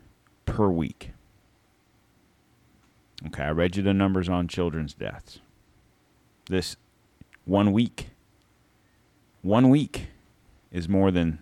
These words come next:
those numbers combined. Okay? So let that sink in. If you're so worried about children,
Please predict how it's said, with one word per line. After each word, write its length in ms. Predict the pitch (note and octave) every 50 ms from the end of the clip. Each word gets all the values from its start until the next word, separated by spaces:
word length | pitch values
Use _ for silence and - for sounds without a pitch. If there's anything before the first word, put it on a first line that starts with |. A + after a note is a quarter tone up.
| - _ -
those 300 | - E2 F2+ F#2 F2+ E2
numbers 300 | F2+ F2 E2+ E2 D#2 -
combined. 500 | - D2 C#2 C#2 B1+ A#1+ G#1 G1+ - - - _ _ _ _ _ _ _ _ _ _ _ _ _ _ _ _ _ _ _ _ _ _ _ _ _ _ _ _ _ _ _ _ _ _ _ _ _ _ _ _ _ _ _ _ _ - -
Okay? 360 | F2 E2 - F2 F2+ G2+ G#2 - - _ _ _ _ _ -
So 160 | - G2 F#2
let 220 | G#2+ A#2 - -
that 240 | - G#2+ G#2 G2 -
sink 380 | - - - G2 F2+ D#2+ - F2
in. 180 | D2 A#1+ - - _ - - - - - _ _ -
If 120 | E2+ D#2+
you're 120 | E2 F2 E2
so 220 | - - A2 A#2+
worried 800 | C3+ B2+ A2 G2 G#2 A2+ A#2+ B2+ A#2+ G2 E2+ C#2 A1+ A1 - - - - - - - - - _ _ _ _ _ _ _ _ _ _ _ -
about 340 | - E2+ D#2+ F2 D#2 B1+ -
children, 540 | - - B2 B2 A#2+ F#2+ E2+ D2+ A#1+ A#1+